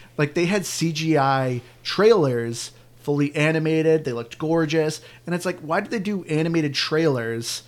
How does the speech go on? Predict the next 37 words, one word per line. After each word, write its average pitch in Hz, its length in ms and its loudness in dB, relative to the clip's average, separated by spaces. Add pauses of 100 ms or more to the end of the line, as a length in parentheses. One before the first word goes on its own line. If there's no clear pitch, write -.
(340)
that 143 120 0
looked 139 200 -4
great, 131 460 0 (320)
but 139 100 -2
then 165 100 2
when 170 80 -2
it 160 60 -6
came 175 200 -2
to 147 60 -2
the 139 80 -2
game, 131 520 0
you 135 120 0
just 139 220 -2
get 156 180 2
these 135 200 0
slideshows? 131 1040 -2 (500)
And 151 100 2
they're 156 100 0
just, 151 280 -4
and 165 100 4
they're 165 80 4
really 175 220 4
lazy 151 300 2
slideshows. 117 460 -6
Like, 139 140 -6
even 220 140 0
at 180 100 2
one 180 180 2
point, 135 240 -2
you're 127 80 -2
doing 151 160 2
a 123 60 -2
mission 151 320 0
where 123 80 -4
it's 120 140 -6
like, 117 240 -8
"Oh, 135 260 2